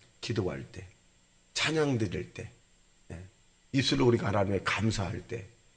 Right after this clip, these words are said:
그 세 가지 정도가 물론 그에도 많이 있겠습니다만 특징적인 것이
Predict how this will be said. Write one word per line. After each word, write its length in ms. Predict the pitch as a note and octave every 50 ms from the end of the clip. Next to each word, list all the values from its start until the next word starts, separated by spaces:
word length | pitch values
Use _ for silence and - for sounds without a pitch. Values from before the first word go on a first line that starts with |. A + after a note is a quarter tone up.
| _ _ _ _ _ _ _ _ -
그 100 | B2 A#2
세 360 | A#2 - E3+ F3+ F3+ F3+ F3
가지 260 | F3 D#3+ D3 C3+ C3
정도가 760 | A#2+ A2+ G2+ F#2 E2 E2+ E2 - F#2+ A2 B2 C#3 D3+ D#3+ F3 - - - _ _ _ _ _
물론 240 | - G2+ G#2 G2+ F2+
그에도 240 | - A2 G#2+ G#2
많이 240 | F#2 F2 E2+ F2 F2
있겠습니다만 640 | E2+ E2+ E2+ - - D2+ D2 B1+ - G#1+ G2+ A#2 A2
특징적인 480 | - - - - B2+ A2 G#2 F#2 F2+ A2
것이 480 | A2+ A#2 - - A#2+ B2 C3+ E3 F3